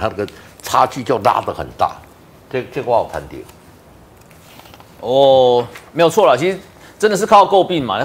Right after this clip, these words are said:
Speaker 2: 但是你看到，
Speaker 1: 对。
Speaker 2: 其实我们讲到，其实包括像台积电或包括什么环球晶，环球晶也是，我记得它刚挂牌的时候是七八十块。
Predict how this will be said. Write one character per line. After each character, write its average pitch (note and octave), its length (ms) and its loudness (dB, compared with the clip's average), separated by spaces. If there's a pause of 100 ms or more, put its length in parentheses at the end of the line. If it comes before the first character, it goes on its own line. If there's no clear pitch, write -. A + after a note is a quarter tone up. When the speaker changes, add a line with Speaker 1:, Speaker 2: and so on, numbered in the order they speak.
Speaker 2:
但 G#3 140 2
是 G3 80 -4
你 F3 80 -4
看 F#3+ 140 4
到， F#3 140 4
Speaker 1:
对。 - 20 0
Speaker 2:
其 E3+ 120 -2
实 E3 240 -2 (280)
我 - 40 -8
们 D3+ 80 0
讲 C#3+ 120 4
到， E3+ 80 6
其 E3 60 -4
实 E3 60 -2
包 E3 100 2
括 E3+ 60 4
像 E3+ 200 2
台 D3 100 0
积 C#3+ 160 -2
电 D#3 240 0
或 D3+ 80 -2
包 D3+ 120 4
括 D3+ 60 2
什 C#3 60 -2
么 B2 60 -2
环 C3 120 2
球 C#3 160 0
晶， D3 160 -2
环 E3+ 120 2
球 F3+ 80 4
晶 F3+ 120 -4
也 F3+ 80 -2
是， E3 280 -2 (420)
我 C#3 80 -6
记 F3+ 100 -4
得 F3+ 80 0
它 F3+ 80 2
刚 F#3+ 220 2
挂 F#3 180 4
牌 C3 140 0
的 B2+ 100 0
时 B2 80 -2
候 D3 140 4
是 C#3+ 320 -6 (880)
七 - 180 -6
八 C#3 140 4
十 A#2 100 -4
块。 A#2 220 -2